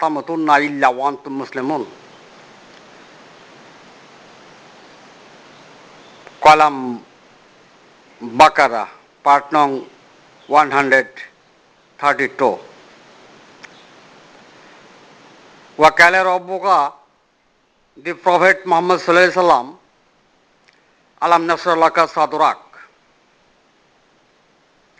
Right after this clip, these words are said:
Wakale Rabbuka, the Prophet Musa said, Rabbi Shrah Li Sadri.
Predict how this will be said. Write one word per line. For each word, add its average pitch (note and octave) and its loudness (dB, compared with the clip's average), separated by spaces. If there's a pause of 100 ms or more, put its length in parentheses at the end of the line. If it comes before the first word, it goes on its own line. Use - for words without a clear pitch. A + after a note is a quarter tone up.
(440)
Wakale F#3+ 2 (100)
Rabbuka, F#3+ -6
the F#3+ -12
Prophet F#3+ -2
Musa E3+ 0 (380)
said, F#3+ 2 (1500)
Rabbi E3+ 2
Shrah F3+ 0
Li F#3 -2
Sadri. F#3+ -2